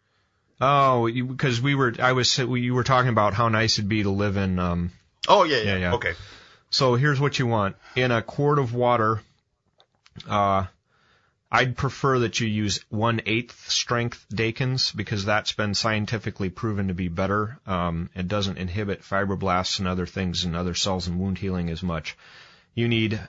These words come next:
Speaker 1: um, two and a half teaspoons of bleach in one quart of water. And then, uh, um, you can add, uh, a quarter, a half teaspoon of baking soda to that. Anyway,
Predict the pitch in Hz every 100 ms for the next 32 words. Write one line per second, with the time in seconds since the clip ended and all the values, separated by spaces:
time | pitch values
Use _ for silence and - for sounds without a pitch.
0 | - 101 98 95 95 - 143 127 123 117
1 | - - 123 - - 110 104 98 - 95
2 | 90 - 113 123 113 - - _ 101 98
3 | 98 92 - _ _ _ - 107 104 92
4 | 101 95 - 87 87 82 80 80 - _
5 | _ _ - - - _ - 104 104 104
6 | 98 95 92 90 90 _ _ _ _ _
7 | _ _ _ _ - - _ 104 95 90
8 | 90 87 85 85 - _ _ _ _ _
9 | _ _ _ _ _ _ 117 107 104 98
10 | 104 104 98 95 95 101 113 - 120 113
11 | 107 107 107 104 131 - - 113 - 104
12 | 95 98 101 101 92 - 87 85 85 85
13 | 87 85 _ _ _ _ _ - 156 143
14 | 120 110